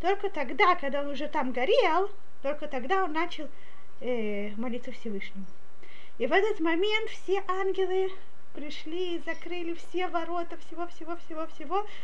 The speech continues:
чтобы его молитва не прошла ко Всевышнему, потому что он был такой грешный, он так грешил, он так да-, э, привёл народ к гре-, греху, да, и он тоже молится, потому что у него нету выбора.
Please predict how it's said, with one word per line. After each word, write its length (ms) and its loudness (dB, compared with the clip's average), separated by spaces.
чтобы 300 0
его 200 2
молитва 420 2
не 260 0
прошла 440 2
ко 120 0
Всевышнему, 500 0
потому 140 -2
что 140 -2
он 40 -2
был 120 -2
такой 320 0
грешный, 360 0
он 80 0
так 260 2
грешил, 420 2
он 60 0
так 240 -2
да-, 120 -2
э, 240 -2
привёл 400 0
народ 420 2
к 80 -2
гре-, 180 0
греху, 560 0
да, 260 2
и 160 0
он 180 2
тоже 300 2
молится, 560 0
потому 320 -2
что 180 -2
у 20 0
него 220 -2
нету 320 -2
выбора. 320 0